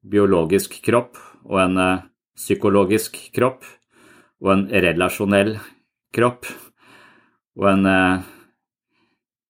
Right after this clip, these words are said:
institusjonalisert kropp, eller at det finnes, eh, finnes et, eh, objektivt og et subjektivt og et intersubjektivt og et interobjektivt perspektiv, som er disse kvadrantene,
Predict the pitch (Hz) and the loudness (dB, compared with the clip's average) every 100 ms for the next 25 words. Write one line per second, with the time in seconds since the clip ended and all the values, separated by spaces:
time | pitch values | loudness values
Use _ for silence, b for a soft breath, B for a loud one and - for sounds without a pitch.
0 | - 98 101 - 98 104 113 101 101 98 | -2 0 0 0 0 0 0 2 2 2
1 | 95 - - 135 - B B B 101 101 | -2 -2 0 -2 -4 B B B -4 -2
2 | 98 - 98 - 98 101 95 98 - 98 | -4 -8 -8 -4 -2 0 0 0 -2 0
3 | 95 92 98 95 107 98 107 98 107 98 | 0 -4 -8 -6 -2 0 -2 -2 0 0
4 | 104 85 95 92 104 98 - - 82 87 | 0 0 0 0 0 0 -2 -2 0 -2
5 | - 107 - 101 - 82 101 - 92 90 | 0 -2 -2 -4 -4 -4 -4 -2 -2 -2
6 | - 101 104 98 87 95 - 92 80 98 | -2 -4 -4 -8 -8 -10 -4 -2 0 -2
7 | - 110 - 113 117 110 117 123 107 98 | -2 -4 -4 -6 -4 -2 -2 -2 -2 0
8 | 98 - 90 90 - B B B B B | 0 0 -4 -4 -8 B B B B B
9 | 110 110 104 87 - 117 127 | 0 2 2 -2 -2 -2 -2